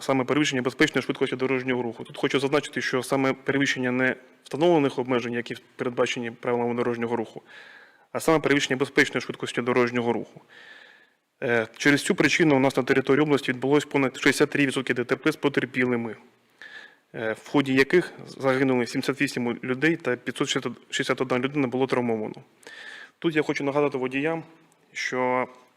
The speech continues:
безпечна швидкість дорожнього руху не являється безпосередньо обмеженнями, які передбачені правилами дор-, дорожнього руху та дорожніми знаками. У свою чергу, безпечна швидкість дорожнього руху, е, повинна визначатися водієм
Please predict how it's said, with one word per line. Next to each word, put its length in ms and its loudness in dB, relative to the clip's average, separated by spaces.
безпечна 340 -6
швидкість 300 -6
дорожнього 400 2
руху 320 0
не 100 2
являється 340 6
безпосередньо 760 2
обмеженнями, 680 2
які 240 -2
передбачені 500 2
правилами 360 2
дор-, 180 2
дорожнього 380 2
руху 200 0
та 240 2
дорожніми 460 4
знаками. 420 -2
У 60 -6
свою 220 2
чергу, 220 4
безпечна 440 2
швидкість 320 -2
дорожнього 440 2
руху, 280 0
е, 240 -4
повинна 260 4
визначатися 440 2
водієм 460 0